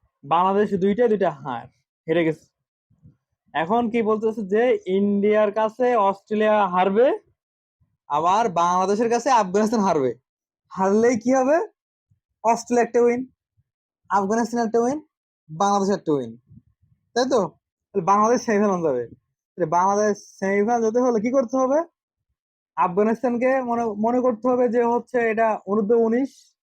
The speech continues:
উগান্ডা টিমের, আর বাংলাদেশ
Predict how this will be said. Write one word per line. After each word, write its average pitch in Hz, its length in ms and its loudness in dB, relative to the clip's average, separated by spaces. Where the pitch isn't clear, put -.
উগান্ডা 196 320 0
টিমের, 220 300 0
আর 160 140 0
বাংলাদেশ 180 460 0